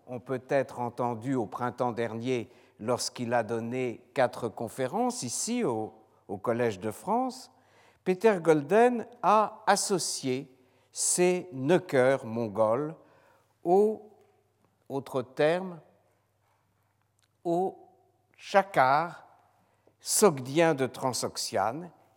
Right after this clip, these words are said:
et également, ce qui vous surprendra peut-être, au comitatus germain mentionné par Tacite. En tout état de cause,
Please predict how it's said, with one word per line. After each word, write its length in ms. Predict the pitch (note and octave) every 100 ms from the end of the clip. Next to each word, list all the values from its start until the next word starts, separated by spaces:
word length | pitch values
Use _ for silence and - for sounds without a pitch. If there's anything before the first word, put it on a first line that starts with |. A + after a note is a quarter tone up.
| _ _ B3+
et 380 | C4+ C4 - -
également, 800 | F3 D3 B2+ A#2 A2 C3+ F3 - _ _
ce 140 | -
qui 200 | G#2+ -
vous 180 | G#2+ A#2+
surprendra 800 | A#2 D3 - - C3+ B2 B2 B2
peut-être, 640 | A2 - A#2 C3 D#3+ - - _ _ _ _
au 340 | D3 E3 E3+ E3 - _ _
comitatus 1160 | - G3 G3 F#3+ G3+ D#3 - G#3 G#3 - - - -
germain 720 | A#2+ G#2 D#3 B2 A#2+ A2+ C3+ - _ _ _
mentionné 880 | G#2 C#3 C3 - C3+ G#2+ A2 A2+ B2 _ _ -
par 200 | A2+ -
Tacite. 720 | G2 - - F#2 _ - - _ _ _ _ _ _ _ _ _
En 140 | A2+
tout 280 | - A#3+ G3+
état 200 | F3 D#3
de 180 | - -
cause, 500 | A3 C4 C4+ B3+ -